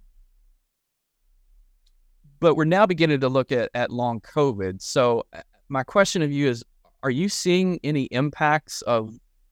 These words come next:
quote unquote long covid in the cardiac space? And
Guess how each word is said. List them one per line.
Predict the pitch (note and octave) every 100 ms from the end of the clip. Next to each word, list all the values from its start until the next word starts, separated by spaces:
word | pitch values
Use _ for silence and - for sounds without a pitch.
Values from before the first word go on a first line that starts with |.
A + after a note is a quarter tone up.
| _ _
quote | - C#3+
unquote | C3+ - B2+ G#2+
long | A#2 B2 B2+
covid | G#2+ C3 C#3 C3+ C3
in | G#2
the | G#2
cardiac | - C3 C#3+ C#3+ C#3+
space? | - D3 C#3+ - - _ _ _ _ _ _ -
And | C#3 C#3+